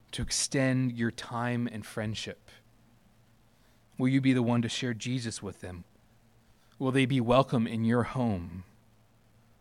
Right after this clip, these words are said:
They were welcomed by your Savior. And eternity is at stake. Will you go to them?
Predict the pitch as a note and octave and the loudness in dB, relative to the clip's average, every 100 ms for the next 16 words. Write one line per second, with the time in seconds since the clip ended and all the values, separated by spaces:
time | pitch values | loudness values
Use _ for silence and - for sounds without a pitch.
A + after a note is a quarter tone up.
0 | _ _ _ _ _ _ _ _ _ _ | _ _ _ _ _ _ _ _ _ _
1 | _ _ _ _ _ _ _ _ A2 G2+ | _ _ _ _ _ _ _ _ -6 -4
2 | A2+ A#2+ A#2 A2+ - _ _ - A#2 G#2+ | -2 -2 -2 -6 -12 _ _ -10 -2 -2
3 | - F#2 E2 D#2+ - _ _ _ _ _ | -2 -10 -12 -16 -20 _ _ _ _ _
4 | _ _ _ _ - - F#2+ F#2 F2+ - | _ _ _ _ -20 -10 -8 -8 -8 -6
5 | F#2+ E2+ D2+ D2+ - - _ _ _ _ | -6 -8 -14 -18 -20 -20 _ _ _ _
6 | _ _ _ _ _ _ _ _ _ - | _ _ _ _ _ _ _ _ _ -18
7 | - A2 G2+ - B2 A#2+ A2+ A2 G#2 - | -4 -4 -2 -2 2 2 2 0 0 -6
8 | - - F2+ F#2 - - - _ _ _ | -6 -8 -10 -12 -18 -20 -20 _ _ _
9 | _ _ _ _ _ _ _ _ _ _ | _ _ _ _ _ _ _ _ _ _
10 | - A2 A#2 A2+ A#2 A2 G2 D#2+ | -6 0 2 2 0 0 -4 -8